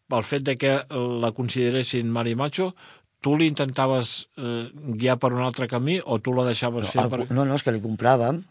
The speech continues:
Speaker 2: li vam comprar el premi Heyman que va tenir amb espasa, va ser, li vam comprar el pare i jo.
Speaker 1: Ahà.
Speaker 2: La primera pilota de futbol li va portar el pare. Els entrenaments l'acompanyàvem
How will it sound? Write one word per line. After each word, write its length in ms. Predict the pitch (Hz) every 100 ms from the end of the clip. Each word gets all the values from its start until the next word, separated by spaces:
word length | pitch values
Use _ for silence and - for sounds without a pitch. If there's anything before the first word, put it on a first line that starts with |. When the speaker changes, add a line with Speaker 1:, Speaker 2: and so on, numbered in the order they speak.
| _
Speaker 2:
li 120 | 113 117
vam 140 | 139
comprar 280 | 135 123 147
el 40 | 123
premi 280 | 131 127 131
Heyman 380 | 135 135 131
que 100 | 127
va 120 | 123 127
tenir 200 | 127 131
amb 80 |
espasa, 380 | 123 - 135 147
va 100 | 175
ser, 140 | 170 151
li 80 | 127
vam 160 | 127
comprar 280 | 123 120 117
el 60 | 110
pare 200 | 113 98
i 80 | 117
jo. 140 | 170 -
Speaker 1:
Ahà. 420 | 113 107 131 160 - -
Speaker 2:
La 160 | - 123
primera 360 | 127 127 139
pilota 320 | 139 151 147 147
de 80 | 147
futbol 400 | 151 143 151 180
li 40 | 196
va 80 | 190
portar 220 | 165 135
el 80 | 113
pare. 260 | 175 160 - _ _ _ _ _ _ _ _ _ _ - _ _ -
Els 80 | 139 147
entrenaments 500 | 143 147 143 151 165
l'acompanyàvem 560 | 185 202 180 156 147